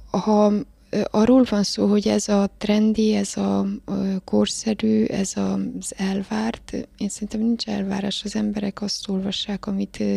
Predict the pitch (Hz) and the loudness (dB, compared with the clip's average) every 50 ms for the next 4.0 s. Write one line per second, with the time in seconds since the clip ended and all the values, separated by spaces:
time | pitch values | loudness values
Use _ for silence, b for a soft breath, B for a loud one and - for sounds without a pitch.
0 | 190 - - 214 208 196 196 190 190 185 196 196 190 180 - 208 196 190 - - | -4 -4 -4 -4 -2 -2 -2 -2 -4 -4 -4 -4 -6 -6 -6 -6 -6 -6 -4 -4
1 | 233 - - B B B B B B B B B B B B B B B B B | -4 -4 -6 B B B B B B B B B B B B B B B B B
2 | B B B _ - 208 196 - - 247 240 226 226 226 226 220 220 - 220 220 | B B B _ 4 4 4 4 6 6 8 8 8 8 6 6 4 4 4 6
3 | 220 226 233 233 233 - - 220 214 208 202 202 214 - - 107 - - - | 8 8 8 8 6 4 2 0 0 0 0 2 4 6 6 8 6 6 4